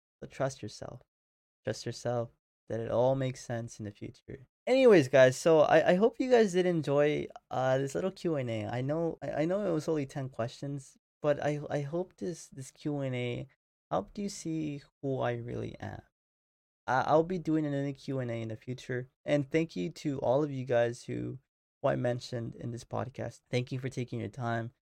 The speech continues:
and thank you for just participating in my podcast. With that being said, this does wrap up season one of Life Experiences <laughs> of a Norbert.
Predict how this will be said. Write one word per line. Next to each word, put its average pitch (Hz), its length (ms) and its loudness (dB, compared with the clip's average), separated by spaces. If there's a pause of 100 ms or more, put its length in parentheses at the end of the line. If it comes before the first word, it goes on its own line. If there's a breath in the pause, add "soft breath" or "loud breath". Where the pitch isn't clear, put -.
(200)
and 123 120 -10
thank 131 260 -6
you 131 100 -6
for 127 180 -10
just 123 320 -10
participating 131 800 -6
in 117 160 -8
my 117 100 -6
podcast. 117 640 -10
With 143 80 -4
that 190 180 4
being 185 220 -2
said, 151 380 0
this 147 160 -6
does 196 240 -4
wrap 165 300 0
up 160 300 0 (240)
season 151 460 -4
one 120 260 0
of 117 160 -4
Life 117 240 -4
Experiences 120 680 -10
<laughs> 127 140 -8
of 120 120 -6
a 123 60 0
Norbert. 117 500 -4